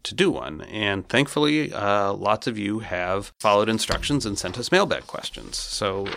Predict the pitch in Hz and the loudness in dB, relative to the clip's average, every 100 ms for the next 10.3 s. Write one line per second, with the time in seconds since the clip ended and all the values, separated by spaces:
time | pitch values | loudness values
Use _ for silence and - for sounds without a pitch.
0 | - 107 104 95 92 92 98 - - - | -8 -6 -6 -4 -6 -6 -6 -8 -6 -2
1 | 160 - - 80 - - - _ - - | -2 -2 -6 -6 -8 -10 -14 _ -8 4
2 | 175 123 123 131 104 107 104 120 151 - | 6 6 4 0 -2 -4 2 2 2 -4
3 | - - - 104 98 95 98 107 107 - | -10 -12 -16 -4 2 2 4 2 0 -8
4 | 98 101 123 185 - - - 123 - - | -4 0 4 2 0 -10 -6 -4 0 2
5 | 220 - - 120 110 - 120 117 113 - | 2 2 2 2 2 2 2 4 2 -4
6 | - 107 107 104 - - 101 98 98 - | 2 4 4 2 -2 2 4 4 0 2
7 | 127 139 135 107 92 92 87 - - - | 6 8 8 6 4 0 0 -6 -10 -10
8 | 110 110 104 - - 113 101 92 101 98 | -6 0 -2 -2 -10 -4 -4 -2 -2 0
9 | 95 - 101 98 - 92 92 101 - - | -2 -2 -4 -4 -6 -6 -6 -6 -6 -6
10 | - 151 | -4 -4